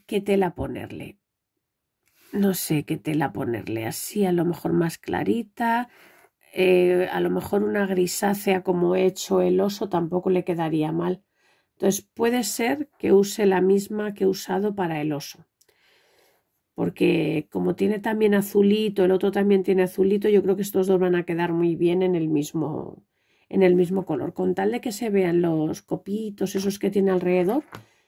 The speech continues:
yo creo que sí que me va a quedar bien en la misma. Entonces usaré, usaré la misma y lo haré. Y luego ya los otros, la ardilla y todos los demás que quiero hacer, a lo mejor van en un tono más,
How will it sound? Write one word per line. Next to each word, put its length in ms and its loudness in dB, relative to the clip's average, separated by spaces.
yo 180 4
creo 160 0
que 80 0
sí 160 -4
que 80 -8
me 160 -2
va 100 -4
a 40 -8
quedar 300 -2
bien 200 0
en 160 4
la 120 -2
misma. 500 -6
Entonces 460 -6
usaré, 920 0
usaré 340 -4
la 140 -2
misma 480 -4
y 140 2
lo 120 6
haré. 180 -4
Y 80 -4
luego 220 0
ya 200 2
los 240 2
otros, 640 -4
la 200 -8
ardilla 760 2
y 60 2
todos 220 -2
los 200 -2
demás 260 -2
que 160 -6
quiero 240 -2
hacer, 400 -4
a 140 -2
lo 80 2
mejor 320 0
van 160 4
en 80 2
un 240 2
tono 280 0
más, 920 -8